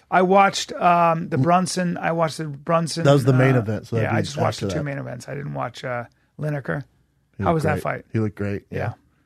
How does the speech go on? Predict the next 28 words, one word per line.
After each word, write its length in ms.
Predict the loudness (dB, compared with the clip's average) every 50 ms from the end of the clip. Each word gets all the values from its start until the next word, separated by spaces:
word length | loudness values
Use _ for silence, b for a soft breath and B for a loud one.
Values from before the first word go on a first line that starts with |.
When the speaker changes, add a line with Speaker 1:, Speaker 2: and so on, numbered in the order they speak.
| _ _ _ _ _ -4 0
Speaker 2:
And 60 | 0
then 80 | 2
Mu-, 260 | 4 4 2 2 0 0 _
Munoz 680 | -2 -2 0 0 0 0 0 0 0 -2 -4 -6 -12 -16 _
looked 200 | -6 -6 -6 -4
great. 340 | -2 -2 0 0 0 -2 -4 _ -8 -4
Had 100 | -4 -4
a 60 | -4
great 280 | -4 -4 -4 -4 -4 -6
guillotine. 580 | -6 -6 -4 -6 -6 _ -4 -4 -4 -4 -6 _ _ _ _ _ _ _ _ _ _ 0
Uh, 300 | 2 4 4 6 6 6
yeah, 140 | 4 4 4
Damian 340 | 4 4 2 4 4 4 4
Maia. 380 | 4 4 4 4 4 4 2 0 -4 _ _ _ _ 0
Go 100 | 2 4
ahead, 160 | 4 4 4
B. 200 | 2 -2 -4 -4 -6 _ _ _ _ _ _ _
Speaker 1:
Just 180 | -12 -10 -10 -8
a 40 | -4
tough 320 | 0 2 2 2 0 -2 -2
night 240 | 0 0 0 -2
for 120 | -6 -10 -10
Brazil 400 | -6 -6 -4 -2 -2 -2 -2 -2
in 80 | -4
a 80 | -6 -8
way. 260 | -6 -6 -6 -6 -6 -8
I 40 |
mean, 220 | -10 -12 -14 -16